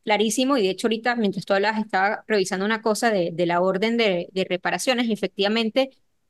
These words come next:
fíjense qué triste, la Corte no ordena un proceso de, de, de unión entre el, el hijo y el,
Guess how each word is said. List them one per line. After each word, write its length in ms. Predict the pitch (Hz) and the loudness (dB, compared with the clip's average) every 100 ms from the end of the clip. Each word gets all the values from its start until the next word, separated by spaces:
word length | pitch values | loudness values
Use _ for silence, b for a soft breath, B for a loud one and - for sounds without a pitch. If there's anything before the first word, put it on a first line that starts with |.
| - | -2
fíjense 340 | 220 226 233 | 0 2 0
qué 100 | 214 | -2
triste, 440 | 208 277 226 - | 0 0 0 -2
la 120 | 170 170 | -2 -2
Corte 420 | 202 190 233 226 | -2 -2 -2 -2
no 220 | 214 226 | 2 2
ordena 540 | 233 220 262 226 233 240 _ _ | 2 2 2 2 0 -4 _ _
un 160 | - 208 | -2 0
proceso 540 | 208 220 226 214 233 | 2 0 0 0 0
de, 380 | 220 202 180 180 _ _ _ _ _ | 2 2 2 -2 _ _ _ _ _
de, 400 | 196 185 190 180 | -2 2 2 2
de 140 | 185 196 | 2 2
unión 440 | 190 196 208 208 | 2 4 2 2
entre 240 | 226 220 202 | 2 2 0
el, 180 | 180 - | 0 0
el 140 | 196 | 2
hijo 380 | 214 214 233 233 | 2 2 0 0
y 200 | 214 196 | 0 2
el, 340 | 185 180 170 | 2 2 0